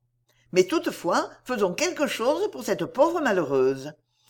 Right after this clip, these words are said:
Elle ne veut pas même aller au spectacle ce soir. Oh, l'aimable enfant, comment arrangerons-nous cela ? Dites-lui que je la prie d'être de notre parti. Vous, mon cher Sedley,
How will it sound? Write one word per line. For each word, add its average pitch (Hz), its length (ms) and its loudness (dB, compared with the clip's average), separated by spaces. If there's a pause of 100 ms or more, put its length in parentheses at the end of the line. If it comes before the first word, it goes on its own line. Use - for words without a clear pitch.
(120)
Elle 254 220 0
ne 277 80 4
veut 160 240 -2
pas - 140 8
même 285 260 2
aller 294 160 0
au 190 100 0
spectacle 277 640 0
ce 240 140 -4
soir. 139 640 -4 (1200)
Oh, 220 220 8
l'aimable 165 480 4
enfant, 139 520 0 (240)
comment 220 320 2
arrangerons-nous 233 760 0
cela ? 131 500 0 (160)
Dites-lui 247 580 4
que 370 140 0
je 180 120 -2
la 143 120 4
prie 320 320 -2
d'être 285 320 8
de 240 100 -4
notre 277 240 -2
parti. 156 640 -6 (1080)
Vous, 196 400 0
mon 294 120 4
cher - 220 -2
Sedley, 165 640 0